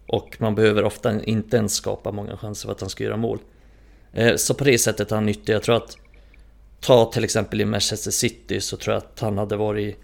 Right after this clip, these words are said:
mycket bättre. Eftersom de skapar så mycket chanser. De dominerar som, så stort i deras matcher. Och där skulle han få så många lösa bollar, liksom så här returer och sånt,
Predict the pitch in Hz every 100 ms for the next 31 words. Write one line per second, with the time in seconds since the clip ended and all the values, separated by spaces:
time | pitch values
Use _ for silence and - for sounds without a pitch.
0 | - - - - 107 - 110 104 - -
1 | - - - - - - - 95 101 110
2 | 107 - 120 113 - 113 113 104 117 123
3 | 117 104 101 101 110 113 117 120 127 120
4 | 110 104 - 113 - - - - 120 -
5 | - 135 - - 104 110 - 131 - -
6 | 98 - - - - - - 113 107 117
7 | 113 127 117 - 113 113 - 143 120 104
8 | - 110 107 107 113 110 110 - 110 110
9 | 113 110 107 101 - 107 107 104 101 -
10 | 117 110 107 110 110 117 127 -